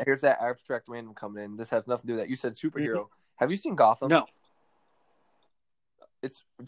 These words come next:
Speaker 1: Gotham's a good show to watch.
Speaker 2: Well, Batman,
Speaker 1: It's,
Speaker 2: Batman's
Speaker 1: it's
Speaker 2: my favorite
Speaker 1: pretty
Speaker 2: character. So.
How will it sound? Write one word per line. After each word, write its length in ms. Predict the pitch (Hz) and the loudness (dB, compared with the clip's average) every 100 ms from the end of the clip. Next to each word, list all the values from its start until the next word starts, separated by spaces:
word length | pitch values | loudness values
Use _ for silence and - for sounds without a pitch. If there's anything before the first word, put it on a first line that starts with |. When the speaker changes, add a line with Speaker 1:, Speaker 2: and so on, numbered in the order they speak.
| - | 6
Speaker 1:
Gotham's 380 | 165 190 190 143 | 10 10 8 2
a 20 | |
good 180 | 147 127 | 4 6
show 140 | 131 | 4
to 60 | 117 | 4
watch. 360 | 104 - - - _ _ | 2 -4 -10 -20 _ _
Speaker 2:
Well, 280 | 139 123 107 - | -4 -2 -2 -2
Batman, 380 | 135 147 127 110 - | -2 0 -4 -6 -14
Speaker 1:
It's, 120 | - | -6
Speaker 2:
Batman's 280 | - 151 127 | -2 -2 -4
Speaker 1:
it's 160 | - 117 | -8 -14
Speaker 2:
my 60 | |
favorite 160 | - 139 151 | -6 0 2
Speaker 1:
pretty 120 | 147 | 2
Speaker 2:
character. 360 | 127 101 - 87 _ _ _ _ _ _ _ | -2 -6 -12 -20 _ _ _ _ _ _ _
So. 220 | - 104 | -14 -12